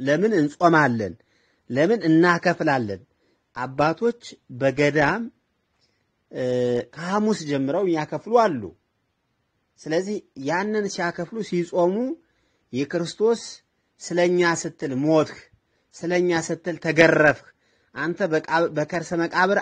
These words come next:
አርፈሃንና፣ አንተ አምላክ ስት-፣ ስትሆን በሥጋ ተሰቅለሃልና፣ በሲኦል ያሉ ነፍሳትን አንተ ነፃ የምታወጣ የፍቅር ባለቤት፣ አንተ ስለኛ ስትል የከፈልከውን ዋጋ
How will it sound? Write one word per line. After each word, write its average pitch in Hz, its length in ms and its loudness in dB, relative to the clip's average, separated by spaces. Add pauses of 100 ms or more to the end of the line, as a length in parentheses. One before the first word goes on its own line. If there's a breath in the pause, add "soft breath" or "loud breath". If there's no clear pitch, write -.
አርፈሃንና፣ 165 760 2 (840)
አንተ 165 340 -4 (480)
አምላክ 190 500 4
ስት-፣ 160 340 -4
ስትሆን 175 460 -8
በሥጋ 165 380 -4 (100)
ተሰቅለሃልና፣ 160 800 -2 (1400)
በሲኦል 185 520 2
ያሉ 180 280 2
ነፍሳትን 190 600 -2 (1160)
አንተ 180 260 -2 (220)
ነፃ 175 260 4 (380)
የምታወጣ 170 720 0
የፍቅር 180 420 -2
ባለቤት፣ 165 540 4 (1040)
አንተ 175 280 -4 (140)
ስለኛ 180 360 2 (120)
ስትል 180 360 -4
የከፈልከውን 170 720 0
ዋጋ 165 340 2